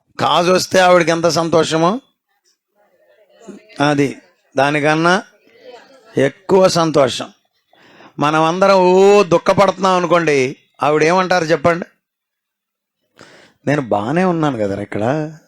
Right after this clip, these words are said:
ప్రభువు నన్ను కావాలని ఇక్కడ పెడితే మీరెందుకు దుఃఖపడేది, ఆ?" అనరా అంటారు. ఈ సంగతి మనకు తెలియాలి.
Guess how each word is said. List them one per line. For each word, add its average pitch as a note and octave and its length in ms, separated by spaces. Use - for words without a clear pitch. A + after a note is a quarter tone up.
ప్రభువు D3+ 340
నన్ను F#3 260
కావాలని E3 520
ఇక్కడ D#3 260
పెడితే C3 720
మీరెందుకు E3 560
దుఃఖపడేది, D#3 880
ఆ?" F3 320
అనరా E3+ 480
అంటారు. - 360
ఈ C#3+ 100
సంగతి E3+ 520
మనకు E3 520
తెలియాలి. C3 540